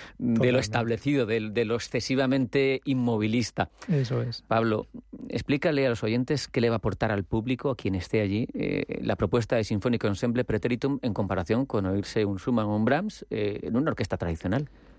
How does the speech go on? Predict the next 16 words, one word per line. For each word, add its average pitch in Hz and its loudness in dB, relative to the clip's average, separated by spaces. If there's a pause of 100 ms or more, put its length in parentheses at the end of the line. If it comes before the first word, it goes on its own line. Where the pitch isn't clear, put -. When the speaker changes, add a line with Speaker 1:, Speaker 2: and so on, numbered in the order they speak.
(400)
Speaker 2:
Una 165 4
energía 151 2
muy 143 2
diferente. 110 -2 (680)
O 143 4
sea, 139 2
el 127 2
tipo 151 0
de, 139 0
de 143 0
energía, 139 0
de 127 0
sonido, 139 2
de 131 2
implicación 135 0
musical 143 0